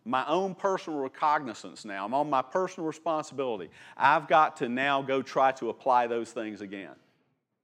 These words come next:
I've got outs if I fail, but I've still got to do it.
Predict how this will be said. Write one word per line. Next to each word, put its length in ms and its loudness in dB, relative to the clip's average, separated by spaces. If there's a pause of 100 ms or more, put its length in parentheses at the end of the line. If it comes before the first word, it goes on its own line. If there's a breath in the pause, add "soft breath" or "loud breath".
(1500)
I've 140 -6
got 180 0
outs 380 -6
if 160 -6
I 80 -2
fail, 460 -8 (220)
but 140 -2
I've 160 -2
still 320 -4
got 220 0
to 80 -4
do 260 -4
it. 140 -16